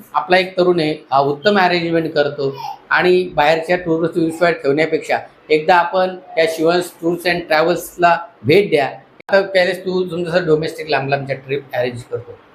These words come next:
पण बऱ्याच प्रमाणात मागणी असते का, स्थानिक महिलांची अशी मागणी असते का, "आम्हाला बाबा एक दिवसाची ट्रिप, दोन दिवसाची ट्रिप, सात लोकांची असेल, वीस लोकांची असेल", तर यासाठी तुझ्याकडे काही पॅकेज तू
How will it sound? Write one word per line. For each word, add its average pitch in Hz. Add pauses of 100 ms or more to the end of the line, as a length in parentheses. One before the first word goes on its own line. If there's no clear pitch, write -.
पण 135
बऱ्याच 175
प्रमाणात 185
मागणी 170
असते 175
का, 175
स्थानिक 151
महिलांची 160
अशी -
मागणी 131
असते -
का, 165
"आम्हाला 160
बाबा 156 (240)
एक 147
दिवसाची 151
ट्रिप, 131
दोन 147
दिवसाची 139
ट्रिप, 123 (360)
सात - (120)
लोकांची 143
असेल, 139
वीस 151
लोकांची 151
असेल", 180
तर 196 (280)
यासाठी 214 (200)
तुझ्याकडे 202
काही 175
पॅकेज 151
तू 151